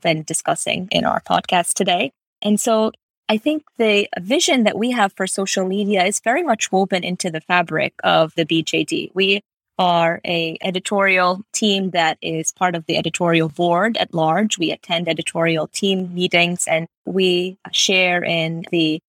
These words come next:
challenges, the opportunities, the brainstorming with the rest of the, the editorial team. And so while our sort of more immediate and day-to-day role is to help with disseminating the B J D's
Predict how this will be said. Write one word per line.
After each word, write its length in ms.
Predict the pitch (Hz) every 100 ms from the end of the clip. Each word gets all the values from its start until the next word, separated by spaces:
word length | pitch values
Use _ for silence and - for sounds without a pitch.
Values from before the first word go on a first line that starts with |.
| -
challenges, 680 | - 208 202 196 185 190 180
the 100 | 170
opportunities, 960 | 160 - 175 - 196 180 180 175 170 -
the 80 |
brainstorming 1080 | 175 180 180 180 - 180 170 170 165 160 165
with 200 | 180 165
the 80 | 156
rest 200 | 160 -
of 140 | 170
the, 180 | 151 156 - -
the 80 | 170
editorial 560 | 165 156 170 160 156
team. 260 | - 175 160
And 100 | 160
so 240 | - 180 - - - -
while 480 | 190 190 185 180 180
our 480 | 180 175 170 170 185
sort 220 | - 190
of 100 | 175 - _ -
more 240 | 190 190
immediate 600 | 175 180 226 226 196 180
and 180 | 175 170
day-to-day 500 | 180 180 175 185 214
role 360 | 190 180 175 165
is 200 | 175 -
to 180 | 175 165
help 340 | - 180 170 180
with 260 | 165 156
disseminating 880 | 165 - 226 262 196 165 160 160 165
the 320 | 165 160 160
B 140 | - 170
J 220 | - 165
D's 520 | - 165 160 156 -